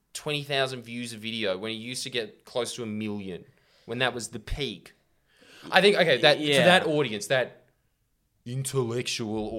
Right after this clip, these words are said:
Speaker 1: audience of people that just, like, like to think that they're intellectual or whatever,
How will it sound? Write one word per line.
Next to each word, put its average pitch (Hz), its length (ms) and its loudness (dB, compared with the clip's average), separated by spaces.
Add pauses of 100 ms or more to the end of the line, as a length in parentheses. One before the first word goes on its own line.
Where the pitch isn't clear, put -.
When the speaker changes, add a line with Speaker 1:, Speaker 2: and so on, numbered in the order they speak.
Speaker 1:
audience 98 340 -6
of 107 120 -10
people 110 280 -4
that 101 60 -6
just, 104 220 -10
like, 101 240 -4
like 107 420 -4 (340)
to 117 140 -10
think 107 400 -12
that 104 160 -8
they're 95 180 -6
intellectual 98 600 -6
or 95 60 -8
whatever, 90 340 -6